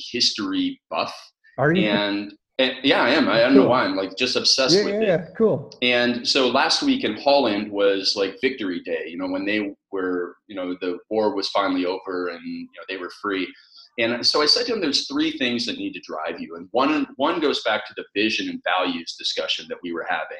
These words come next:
Speaker 1: which is, what are you doing this for? This is not about you. This is not about whether you feel
Speaker 2: Mm-hmm.
Speaker 1: like doing this. He's got two kids and we are all doing this for our families. Like, we have to do the work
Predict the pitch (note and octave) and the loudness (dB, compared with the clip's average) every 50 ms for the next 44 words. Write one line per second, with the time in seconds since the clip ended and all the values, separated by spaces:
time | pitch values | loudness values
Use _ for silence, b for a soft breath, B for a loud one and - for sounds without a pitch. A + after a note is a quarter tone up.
0 | - _ F2+ - - - F2 E2+ - - - - - _ _ _ _ _ A#2+ E3 | -14 _ -14 -10 -8 -6 -4 -4 -4 -6 -6 -12 -20 _ _ _ _ _ 0 0
1 | - - G3+ - - C#3 D#3+ - C3+ G#2+ F#2+ F2 E2 - - - - G#2+ A#2+ G#2+ | 0 0 -4 -2 0 0 2 2 0 0 -2 -6 -6 -6 -6 -6 -4 -4 -4 -4
2 | E2+ - A2+ - - A#2+ A2+ A2+ B2+ E3+ G3+ F#3 - - A#2+ C#3 B2+ G2 - - | -4 -4 -4 -4 -4 -4 -4 -4 -4 -2 -2 -4 -2 0 0 0 0 -2 -6 -10
3 | - - A2+ C3+ C#3 C3+ C3+ C3+ B2+ B2 A2 A2+ - - G#2+ - A2 A2+ A#2+ C3 | -12 0 6 8 8 8 8 6 4 0 0 -2 -2 -2 -4 -4 -2 -2 -2 0
4 | C3+ - A#2 A2 G2+ F#2 G#2+ G#2+ G#2+ G2+ F#2 - _ - B2 C3 C3 - - B2 | 0 2 2 2 2 2 -2 -4 -4 -8 -12 -12 _ 0 0 0 0 -2 -4 -4
5 | A#2+ A2+ - G#2+ G2+ G2 F#2+ - - G#2 A#2+ B2+ A2 G2+ F2 F2 F2 - - B | -2 0 0 0 -2 -2 -4 -6 -6 -4 -4 -4 -4 -4 -6 -6 -8 -8 -10 B
6 | B B B B _ _ _ _ _ _ _ G3+ G#3+ - - B3+ B3 - - G#3 | B B B B _ _ _ _ _ _ _ -8 -8 -4 -4 -4 -4 -4 -6 -8
7 | - - - - - - - A#2+ A2+ A2+ - B2 D#3+ F#3+ G3 E3 C#3+ A#2+ - - | -8 -6 -6 -6 -4 -2 -2 -2 -2 -4 -2 -2 -2 -2 -2 -2 -2 -2 -2 2
8 | G#2 A#2 C#3+ D3 - A2+ A#2 B2+ B2+ A2 G#2 G2+ - - F#2 F#2 F#2 - - A2+ | 2 2 2 2 -2 -2 -2 -2 -2 -2 -4 -6 -6 -8 -6 -8 -8 -8 -8 -8
9 | B2 D3 D#3 C#3 F#2 - - - - - G2+ G2 - _ _ _ - _ _ _ | -8 -6 -6 -6 -8 -8 -8 -10 -8 -8 -8 -8 -10 _ _ _ -20 _ _ _
10 | _ _ _ _ _ - - - _ _ _ _ - A2+ A2 C3+ D#3+ E3+ E3+ E3+ | _ _ _ _ _ -20 -20 -20 _ _ _ _ -16 0 2 2 4 4 0 -2
11 | - - - D3 D3 D#3 - - - - C#3 C3 - - - B2 A#2+ A#2+ A#2+ A#2+ | -4 -6 -2 -2 -2 -2 -2 -8 -10 -10 -10 -10 -10 -6 0 2 2 2 2 0
12 | A#2+ A2+ G2 F2+ F2 E2+ F#2 G2+ C3+ D3+ - - | -2 -4 -6 -6 -4 -2 0 0 0 0 -2 -8